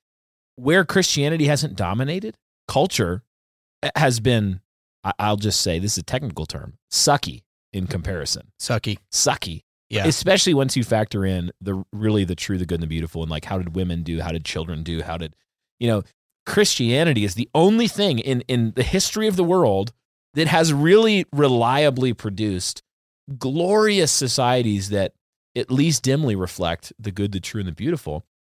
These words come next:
Speaker 1: And, and so that's why I'm so offended when we, when we behave as if those things are meaningless and as if they're not really related. Like, they're fine, they're good, I'm for it, but they're not really related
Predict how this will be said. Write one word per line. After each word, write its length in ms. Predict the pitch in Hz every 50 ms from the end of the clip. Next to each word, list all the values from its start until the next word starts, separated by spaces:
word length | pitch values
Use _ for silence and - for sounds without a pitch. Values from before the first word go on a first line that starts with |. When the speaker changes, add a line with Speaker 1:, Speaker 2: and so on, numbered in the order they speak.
| _ _ _ -
Speaker 1:
And, 340 | 110 107 110 110 107 104 - _ _ _ _ _ _ _ _ _ _ _ _ _ -
and 100 | 107 95
so 100 | - 120
that's 180 | 123 127 - 139
why 80 | 127
I'm 60 | 113
so 140 | 98 - 113
offended 420 | 98 - - 110 117 120 107 95 98
when 100 | 92 92
we, 200 | 92 90 82 -
when 180 | - 104 104 104
we 140 | 104 104 98
behave 640 | 87 104 104 92 - 143 143 147 160 165 160 131 135
as 200 | 117 101 90 110
if 180 | 107 101 -
those 320 | 98 101 110 104 101 - -
things 260 | 107 101 98 95 92
are 80 | 95
meaningless 720 | 90 87 87 90 90 90 87 87 92 90 73 - - - - - _ _ _ _ _ _ -
and 100 | 107 110
as 120 | 110 107 120
if 160 | 117 107 -
they're 180 | 117 113 107
not 280 | 101 101 110 110 117 - 107
really 240 | 107 113 110 107 104
related. 560 | 92 98 98 92 95 98 104 101 98 92 90 - _ _ _ _
Like, 260 | - - 135 165 165 -
they're 140 | 214 214
fine, 420 | - - - 135 135 139 143 147 139
they're 120 | 139 127
good, 300 | 110 104 113 117 113 113
I'm 120 | 117 113 107
for 320 | - - 113 107 110 107
it, 60 | 101
but 100 | - 113
they're 80 | - 147
not 160 | 185 - -
really 200 | 104 104 104 101
related 640 | 87 92 87 82 82 82 85 87 85 92 85 80 82